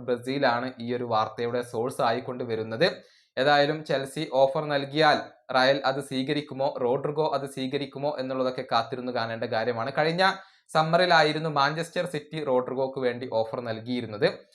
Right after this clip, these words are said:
പക്ഷേ അന്ന് റയൽ മാഡ്രിഡ് അത് നിരസിക്കുകയും ചെയ്തു. ഇപ്പോൾ ആഴ്സണലോ മാഞ്ചസ്റ്റർ സിറ്റിയോ ഓഫറുകൾ ഒന്നും നൽകിയിട്ടില്ല. എന്നാൽ ഉടൻ തന്നെ ഓഫർ നൽകാനുള്ള ഒരുക്കത്തിലാണ് ചെൽസി ഉള്ളത് എന്നാണ്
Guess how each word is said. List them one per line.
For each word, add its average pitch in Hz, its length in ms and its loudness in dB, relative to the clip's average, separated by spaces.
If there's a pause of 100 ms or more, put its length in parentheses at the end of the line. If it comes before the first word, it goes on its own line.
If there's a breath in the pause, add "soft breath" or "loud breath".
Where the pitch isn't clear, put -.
(140 soft breath)
പക്ഷേ - 180 0
അന്ന് 156 540 0
റയൽ 147 340 2
മാഡ്രിഡ് 143 500 -2 (100)
അത് 127 240 -4
നിരസിക്കുകയും 123 640 -4
ചെയ്തു. 113 320 -4
ഇപ്പോൾ 185 420 2 (240 loud breath)
ആഴ്സണലോ 190 680 4
മാഞ്ചസ്റ്റർ 160 480 -4
സിറ്റിയോ 165 460 -2
ഓഫറുകൾ 190 460 2 (120)
ഒന്നും 160 200 -4
നൽകിയിട്ടില്ല. 139 540 0 (380 loud breath)
എന്നാൽ 180 200 4 (100)
ഉടൻ 226 300 0
തന്നെ 214 220 0
ഓഫർ 170 320 2
നൽകാനുള്ള 156 680 0
ഒരുക്കത്തിലാണ് 131 640 -2 (100)
ചെൽസി 123 300 -6
ഉള്ളത് 143 360 2 (360 soft breath)
എന്നാണ് 170 360 4